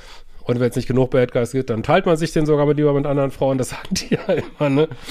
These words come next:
Und, ähm, ja, aber hier haben wir eigentlich, äh, eine Frau, die einfach keine Grenzen setzt. Wie gesagt, das darf sie natürlich und sie darf auch sagen, äh, Familie ist mir wichtiger. Nur was, das ist für mich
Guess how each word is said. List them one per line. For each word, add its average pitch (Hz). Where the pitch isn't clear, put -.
Und, 147
ähm, 135
ja, 160
aber 139
hier 131
haben 135
wir 139
eigentlich, 147
äh, -
eine 143
Frau, 139
die 143
einfach 135
keine 131
Grenzen 135
setzt. 160
Wie 143
gesagt, 127
das 123
darf 117
sie 147
natürlich 143
und 127
sie 117
darf 117
auch 120
sagen, 117
äh, 123
Familie 131
ist 127
mir 120
wichtiger. 143
Nur 139
was, 131
das -
ist -
für 147
mich 143